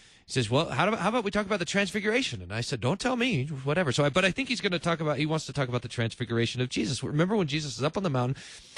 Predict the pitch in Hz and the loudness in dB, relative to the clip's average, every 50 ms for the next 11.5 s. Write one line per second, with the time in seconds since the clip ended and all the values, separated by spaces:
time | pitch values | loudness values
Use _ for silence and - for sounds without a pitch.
0 | - - - - - - - 131 107 104 110 - 180 240 214 - - - 143 131 | -18 -18 -18 -20 -20 -16 -14 -12 -12 -8 0 2 4 4 4 4 2 -2 -2 -2
1 | - - - - - 175 185 196 208 - 165 135 120 - - - - 131 123 135 | -4 -6 -8 -8 -4 0 0 0 2 2 2 2 2 0 -2 -6 -4 -2 2 2
2 | 151 160 156 139 - - - _ - - - - - - - _ - - 117 107 | 2 2 2 0 -2 -6 -10 _ -20 -20 -20 -20 -20 -20 -20 _ -8 -2 0 0
3 | 107 107 110 131 156 180 214 226 175 139 151 - - - 120 - _ _ _ _ | 2 2 2 4 4 4 4 4 2 0 -2 -4 -10 -18 -20 -20 _ _ _ _
4 | - - 107 104 110 113 117 120 120 113 - - 127 123 - - 123 113 123 135 | -12 -10 -8 -8 -8 -6 -4 -4 -4 -2 0 0 0 0 0 0 0 0 0 0
5 | - 120 123 135 151 175 180 180 180 156 160 127 123 143 160 170 143 117 104 117 | 0 0 2 2 4 4 4 4 4 4 2 2 2 2 2 2 2 2 2 2
6 | 123 147 165 151 135 135 131 - - 123 104 - 131 - - 120 110 107 104 101 | 2 2 2 2 0 0 0 0 -2 -4 -2 -2 -4 -2 -2 -2 -2 0 -2 0
7 | 104 107 107 104 - - 107 101 95 104 110 107 101 98 110 113 107 107 - - | 0 0 0 0 0 0 0 0 0 0 0 0 0 2 2 2 2 2 0 -4
8 | - - - - - - - - 101 101 - 110 104 - 101 87 98 101 98 95 | -10 -20 -20 -20 -20 -10 -4 -2 -2 2 2 2 2 2 0 0 0 0 2 0
9 | 92 87 87 - - 92 85 - - 95 - 107 90 90 - - 82 - 95 87 | 0 0 -2 -2 -2 -4 -4 -4 -6 -4 -4 -2 -2 -2 -4 -4 -4 -4 -4 -2
10 | - 120 107 - - - - 143 135 127 - - - - 120 123 139 - - - | 0 0 -2 -2 -2 0 2 4 4 2 0 -2 -4 -2 -2 -2 -2 -4 -6 -8
11 | - 156 175 190 175 - - - - | -4 -4 -4 -4 -4 -6 -10 -12 -16